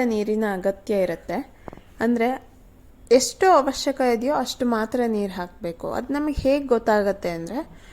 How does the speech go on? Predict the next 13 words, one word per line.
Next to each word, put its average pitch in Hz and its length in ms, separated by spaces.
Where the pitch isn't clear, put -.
ಈಗ 277 200
ನಾವು 254 300
ಕವರ್‌ನಲ್ಲಿ 247 760
ಇರುವಂತಹ 220 520
ಮಣ್ಣು 202 520
ತೇವಾಂಶ 269 680
ಇದ್ರೆ 220 580
ನಾವು 233 200
ಆ 220 180
ಸಂದರ್ಭದಲ್ಲಿ 233 720
ನೀರು 247 280
ಹಾಕ್ಲಿಕ್ಕೆ 196 480
ಹೋಗ್ಬಾರ್ದು. 175 540